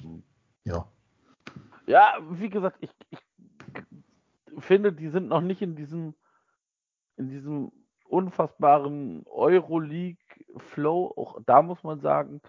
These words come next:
Speaker 1: die Bundesliga-Saison ist ja letztes Jahr bei denen auch ja nicht richtig gut verlaufen. Auch da gab's ja mehr Dellen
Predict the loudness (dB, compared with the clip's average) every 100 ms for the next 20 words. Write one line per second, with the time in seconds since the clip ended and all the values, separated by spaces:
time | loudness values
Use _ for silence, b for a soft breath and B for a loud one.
0 | b b b b _ -12 -4 -4 -4 -4
1 | 4 6 6 0 -16 -16 -10 -6 0 0
2 | -2 -10 -14 -8 2 4 4 2 -2 _
3 | -2 -2 -4 -4 -4 -4 -6 -10 -12 -16
4 | -18 -20 -20 -20 -14 -12 -8 -10 _ -20
5 | _ _ _ _ _ _ _ _ _ _
6 | _ _ _ _ _ _ -12 -8 0 6
7 | 6 8 4 2 0 2 2 2 0 0
8 | 0 2 0 -2 -8 -12